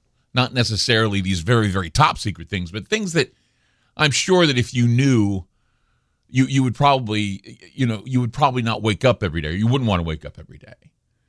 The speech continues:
It's like in that, uh, movie Men in Black where they say, "How many times have we come close to a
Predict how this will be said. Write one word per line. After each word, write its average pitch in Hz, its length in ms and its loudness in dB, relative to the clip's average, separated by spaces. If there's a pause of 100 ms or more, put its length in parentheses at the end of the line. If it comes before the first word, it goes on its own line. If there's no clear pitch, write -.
(180)
It's - 100 -14
like 123 160 0
in 127 100 4
that, 113 220 0
uh, 113 160 0
movie 117 300 0
Men 117 180 2
in 107 120 0
Black 113 300 2
where 101 80 -6
they 95 120 -2
say, 101 320 0
"How 156 200 0
many 160 180 0
times 139 300 0
have 110 80 -6
we 110 80 -4
come 120 240 0
close 117 360 0
to 110 180 0
a 98 140 -2